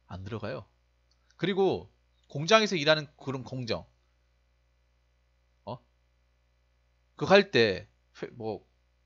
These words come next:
전공이라는 거 배운 지식 넣을 것 같아요? 아니에요. 공장에서 중요한 거는요, 분량은 안 내는 거예요.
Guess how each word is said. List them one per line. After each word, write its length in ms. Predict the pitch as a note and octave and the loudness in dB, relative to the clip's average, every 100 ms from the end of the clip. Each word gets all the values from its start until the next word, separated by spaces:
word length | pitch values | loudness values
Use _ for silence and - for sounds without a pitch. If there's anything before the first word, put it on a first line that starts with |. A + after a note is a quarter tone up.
| _ _ | _ _
전공이라는 520 | - C3+ G#3+ G3 E3 | -8 -2 0 2 0
거 80 | D#3 | -2
배운 220 | C3+ D3+ | -2 -2
지식 360 | C#3 C#3 G2+ F2+ | 0 -6 -6 -4
넣을 140 | C3 E3+ | 0 0
것 80 | G#2+ | 0
같아요? 280 | - - - | -6 -6 -2
아니에요. 440 | F3+ G3+ G2+ D#2 _ _ _ _ _ _ _ _ - | 0 0 -6 -10 _ _ _ _ _ _ _ _ -8
공장에서 400 | G#3 C4+ C#4 - | 0 4 4 2
중요한 340 | G#3+ B3+ A#3 | 2 4 4
거는요, 500 | G3+ F3+ A3+ D3+ G2 - _ _ _ _ | 0 -4 -6 -8 -10 -16 _ _ _ _
분량은 360 | - A#3+ C#4 A#3 | 0 4 4 4
안 120 | A2+ | 2
내는 200 | A#2+ C3+ | -2 -6
거예요. 360 | A2 G2 C3 | -8 -6 -10